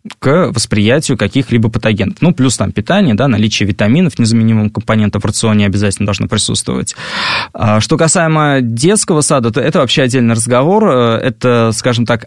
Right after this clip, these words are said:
опять-таки, э, изучение иммунной системы микробного мира. Детский сад — это отдельный рассадник,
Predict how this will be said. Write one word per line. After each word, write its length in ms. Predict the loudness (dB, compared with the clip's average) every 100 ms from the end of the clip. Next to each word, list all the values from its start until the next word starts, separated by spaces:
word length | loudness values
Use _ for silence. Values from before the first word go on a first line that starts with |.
| -6
опять-таки, 760 | -8 0 0 0 -2 0 0 0 -4 -6
э, 240 | 0 2 2
изучение 880 | 0 0 0 0 2 4 2 2 0
иммунной 380 | 0 2 4 2
системы 560 | 0 -4 0 2 2 2
микробного 540 | 2 0 0 2 2
мира. 300 | 2 2 0
Детский 300 | -2 -2 -2
сад — 180 | -2 0
это 140 | 0 0
отдельный 320 | 2 2 2
рассадник, 600 | 0 0 -2 -2 -8 -12